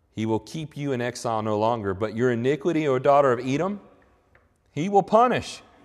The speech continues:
He will uncover sins." And so you got a contrast here. Daughter of Zion, that's talking about Israel and the Jews. He's not gonna keep you in exile forever. He's gonna bring you out. He's gonna restore you.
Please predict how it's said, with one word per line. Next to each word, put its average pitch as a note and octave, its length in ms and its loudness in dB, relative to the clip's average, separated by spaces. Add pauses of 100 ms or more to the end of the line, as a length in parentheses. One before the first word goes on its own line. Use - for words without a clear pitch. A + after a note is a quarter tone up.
(160)
He D3+ 80 -4
will E3+ 180 2
uncover D3 220 -2
sins." B2+ 520 -6 (280)
And D#3+ 100 -14
so A#3+ 80 -6
you A#3+ 60 0
got A#3 100 2
a F3 40 4
contrast A#3 720 -2
here. A#2 280 -4 (280)
Daughter G#3+ 300 8
of F#3+ 100 2
Zion, G3+ 400 -2
that's E3+ 100 -6
talking A#3 140 -2
about F#3 120 0
Israel F#3+ 520 0 (420)
and D3+ 160 0
the D3+ 60 0
Jews. F3+ 560 -2 (420)
He's F#3+ 100 -6
not F#3+ 120 0
gonna D3+ 100 -4
keep C#3+ 300 -6
you C3+ 100 0
in A#2 60 -2
exile A#2+ 380 0
forever. C#3+ 380 0
He's D3 140 -6
gonna G#3 160 -2
bring G3+ 240 -2
you A3 120 0
out. A#3+ 300 0 (320)
He's F#3 140 -4
gonna A#3 180 4
restore A3+ 460 4
you. C3 300 -2